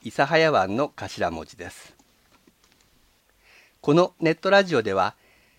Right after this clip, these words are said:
有明海で問題となっている諫早湾干拓に関する話題を中心に、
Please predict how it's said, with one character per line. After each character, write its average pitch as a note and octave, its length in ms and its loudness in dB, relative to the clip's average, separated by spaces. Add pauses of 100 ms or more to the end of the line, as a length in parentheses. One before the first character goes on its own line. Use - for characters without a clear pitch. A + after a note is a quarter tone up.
(220)
有 B2 140 -4
明 E3+ 260 -2
海 B2+ 220 2
で G2 160 -6
問 A2 300 -4
題 B2 180 2
と B2 100 -6
な A#2 140 0
っ - 60 -14
て - 160 -14
い E2+ 100 -8
る F#2+ 140 -12 (100)
諫 D3 200 -6
早 F3 260 2
湾 E3+ 200 2
干 F3 220 -2
拓 A2 220 -4
に F#2+ 80 -8
関 F#2+ 240 -6
す - 120 -12
る F2+ 120 -10
話 F2 100 -6
題 G2+ 280 -2
を G2+ 60 -6
中 G2+ 240 -12
心 F#2+ 320 -8
に、 G#2 200 -4